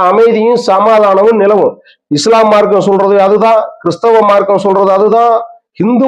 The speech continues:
மார்க்கம் சொல்றது அதுதான். இப்படி எல்லா எந்தெந்த பெயர்கள்ல நாம மக்களை வேறுபடுத்தி பார்த்தாலும் எல்லாரும் சொல்லக்கூடியது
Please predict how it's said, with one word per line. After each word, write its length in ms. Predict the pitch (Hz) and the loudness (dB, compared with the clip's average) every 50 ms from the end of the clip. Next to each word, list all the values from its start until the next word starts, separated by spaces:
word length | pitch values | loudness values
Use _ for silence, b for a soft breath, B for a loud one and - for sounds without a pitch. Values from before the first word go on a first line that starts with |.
| 240 233 | 0 2
மார்க்கம் 340 | 220 208 190 208 214 180 185 | 0 0 0 0 -2 -2 0
சொல்றது 260 | 185 180 196 202 202 190 | -2 0 0 0 0 0
அதுதான். 320 | - 269 233 196 175 117 101 B B B _ _ | 0 0 0 0 -2 -2 -4 B B B _ _
இப்படி 180 | 165 180 175 151 143 147 | -6 -4 0 0 0 2
எல்லா 240 | 165 185 208 214 226 220 185 - - - - _ _ _ _ _ _ 120 123 | 2 2 2 2 2 0 0 -2 -6 -12 -20 _ _ _ _ _ _ -4 -2
எந்தெந்த 360 | 135 165 185 214 220 214 220 208 - - | -2 0 -2 -2 -2 -2 -2 -2 -2 -2
பெயர்கள்ல 460 | 185 202 240 254 254 254 240 226 214 196 170 160 165 185 - - - _ _ _ _ _ _ _ _ _ _ _ _ _ _ - 165 | 0 0 0 2 2 0 0 2 2 2 2 2 0 0 -2 -6 -10 _ _ _ _ _ _ _ _ _ _ _ _ _ _ -4 -2
நாம 220 | 170 185 185 180 180 175 170 | 0 0 0 0 0 0 -2
மக்களை 320 | 160 165 202 196 180 175 175 190 - - - - | -2 -2 -2 0 0 0 0 -2 -4 -6 -6 -4
வேறுபடுத்தி 400 | 175 196 190 190 175 156 156 160 147 156 | -2 -2 0 0 -2 -2 -4 -4 -4 -4
பார்த்தாலும் 460 | 147 143 - 139 123 123 117 127 156 - - - - _ _ b b b b b b b b _ - 123 135 | -2 -2 -2 -2 0 0 0 -2 -2 -6 -10 -18 -20 _ _ b b b b b b b b _ -4 -4 -2
எல்லாரும் 520 | 165 196 214 226 233 240 262 269 269 - 214 | 0 2 2 2 2 2 2 2 0 0 0
சொல்லக்கூடியது 540 | 190 185 196 - 175 170 165 165 160 185 | 0 0 0 0 0 0 0 0 0 0